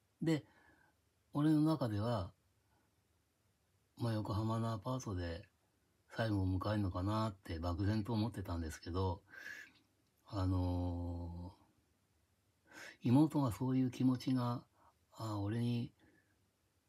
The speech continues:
行くとこないじゃんって考えてくれたっていうことで、まあ、ちょっと甘え心が出て、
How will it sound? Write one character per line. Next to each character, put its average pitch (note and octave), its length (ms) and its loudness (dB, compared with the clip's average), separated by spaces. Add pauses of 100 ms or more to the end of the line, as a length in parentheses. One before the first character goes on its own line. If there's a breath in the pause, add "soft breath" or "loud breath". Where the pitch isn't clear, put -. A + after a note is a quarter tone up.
行 G2+ 120 -10
く - 60 -16
と B2+ 120 -4
こ A#2+ 100 0
な A#2+ 160 2
い A2 60 2
じ G2+ 80 2
ゃ C3+ 80 2
ん C#3 60 0
っ - 20 -8
て - 180 -8
考 G#2+ 280 -2
え B2+ 60 0
て G#2 120 -4
く F#2+ 100 -6
れ F#2+ 100 0
た B2+ 140 -2
っ B2+ 100 -6
て - 140 -16
い G2 40 0
う - 40 2
こ F#2 120 -6
と - 140 -10
で、 G2 280 -2 (120)
ま - 100 -6
あ、 - 20 -2
ち G2 140 -2
ょ D3+ 40 4
っ C#3+ 100 -2
と G2+ 140 0
甘 G#2+ 260 2
え A2+ 80 0
心 G2+ 340 -2
が E2 120 -4
出 F2+ 140 -4
て、 E2+ 300 -8